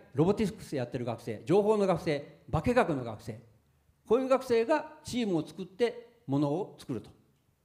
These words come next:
これが私どもが始めた一つの新しいチャレンジということです。ちょうどですね、二千十七年に文部科学省が、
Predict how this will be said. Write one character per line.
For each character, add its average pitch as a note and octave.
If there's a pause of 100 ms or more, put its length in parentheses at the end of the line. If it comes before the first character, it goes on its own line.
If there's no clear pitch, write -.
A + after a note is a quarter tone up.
(640)
こ G#3+
れ A3+
が A3
私 E3
ど D3+
も B2
が A#2+
始 A#2
め A#2
た -
一 C3
つ C3
の A2
新 F3
し F#3
い C3+
チ -
ャ -
レ B2
ン A2
ジ - (460)
と C3
い B2+
う -
こ B2
と A2+
で F#2+
す。 - (1000)
ち -
ょ A3
う B3
ど B3+
で G3
す C#3+
ね、 C#3
二 B2+
千 A3
十 D3+
七 F#3
年 C3+
に B2
文 B2+
部 E3
科 F3
学 F3+
省 A#2+
が、 A#2+